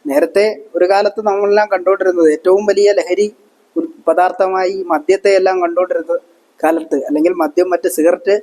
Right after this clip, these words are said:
ഉൾപ്പെടെയുള്ള ലഹരി പദാർത്ഥങ്ങളാണ് ഒരു കാലഘട്ടത്തിൽ ഉപയോഗിച്ചിരുന്നത് എങ്കിൽ, ഇന്നിപ്പോൾ പല രൂപത്തിലും ഭാവത്തിലും എം ഡി എം എ, കൊക്കൈൻ പോലെയുള്ള പല സിന്തറ്റിക്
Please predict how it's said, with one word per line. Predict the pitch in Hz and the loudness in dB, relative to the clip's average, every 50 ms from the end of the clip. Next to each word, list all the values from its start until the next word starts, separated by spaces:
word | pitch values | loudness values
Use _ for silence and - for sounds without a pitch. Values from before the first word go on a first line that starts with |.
| _ _ _ _ _ _ - | _ _ _ _ _ _ -4
ഉൾപ്പെടെയുള്ള | 156 147 165 185 185 196 196 196 185 165 - - - _ _ _ - - | -4 -2 0 0 2 2 2 2 0 0 -2 -4 -12 _ _ _ -10 -6
ലഹരി | 139 175 175 180 180 175 | -2 0 0 2 2 2
പദാർത്ഥങ്ങളാണ് | 175 185 185 180 - 190 180 180 175 170 175 170 165 - _ _ _ _ _ _ _ - | 2 2 0 0 0 -2 0 2 2 2 2 0 -2 -6 _ _ _ _ _ _ _ 0
ഒരു | 156 175 180 185 | 0 2 2 2
കാലഘട്ടത്തിൽ | 185 180 175 185 185 180 - 190 185 180 180 160 | 2 2 2 0 -2 -2 -4 -4 -6 -2 -4 -2
ഉപയോഗിച്ചിരുന്നത് | 160 160 160 170 175 170 - 175 165 165 170 165 165 165 156 147 | 2 4 4 4 4 2 0 -4 -4 -2 0 2 2 2 2 2
എങ്കിൽ, | 139 135 135 156 190 - _ _ _ _ _ _ _ _ _ _ _ _ _ _ _ _ - _ _ - - | 0 -2 -6 -6 -8 -8 _ _ _ _ _ _ _ _ _ _ _ _ _ _ _ _ -20 _ _ -6 0
ഇന്നിപ്പോൾ | 160 170 185 185 202 202 202 - | 0 2 2 2 0 -2 0 0
പല | 170 175 190 208 226 - - - _ _ _ _ _ - | 0 2 2 2 0 0 -4 -20 _ _ _ _ _ 2
രൂപത്തിലും | 156 160 170 196 202 208 208 208 214 202 - 180 | 2 2 4 2 0 2 2 0 0 0 0 0
ഭാവത്തിലും | 160 165 170 180 170 160 151 135 - _ _ _ _ _ - | 0 0 0 -2 -2 -2 -4 -6 -6 _ _ _ _ _ -2
എം | 156 147 151 165 170 | 0 0 0 2 2
ഡി | 185 185 180 | 4 4 2
എം | 180 180 180 | 2 0 -2
എ, | 175 175 160 | -2 0 -2
കൊക്കൈൻ | 151 - - 196 190 196 190 185 - | -2 -2 0 0 0 0 0 0 0
പോലെയുള്ള | 170 170 165 170 165 147 135 139 165 - - _ _ _ _ - 143 | 0 0 2 0 -2 -2 -2 -2 -4 -6 -6 _ _ _ _ -2 0
പല | 143 165 220 254 247 - - - | 2 2 2 0 0 -4 -6 -4
സിന്തറ്റിക് | 311 302 339 - 202 202 - 240 226 220 - | -4 -4 0 0 0 0 0 -4 -8 -8 -8